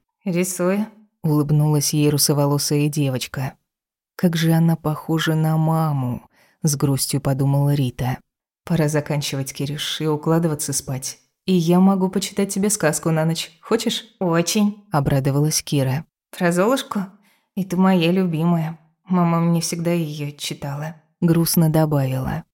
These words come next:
"Значит, будем читать про Золушку. И мама нас обязательно услышит и порадуется". В такие моменты Рите было до слез жалко малышку.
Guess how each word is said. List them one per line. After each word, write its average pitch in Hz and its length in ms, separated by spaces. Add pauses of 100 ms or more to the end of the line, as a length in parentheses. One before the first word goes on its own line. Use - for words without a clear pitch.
(280)
"Значит, 156 640
будем 165 400
читать 160 380
про 196 180
Золушку. 147 760 (240)
И 175 200
мама 180 240
нас 180 220
обязательно 151 580
услышит 175 500
и 139 40
порадуется". 156 800 (400)
В - 60
такие 190 340
моменты 190 720
Рите 156 380
было 156 300
до 147 160
слез 160 500
жалко 139 500
малышку. 135 800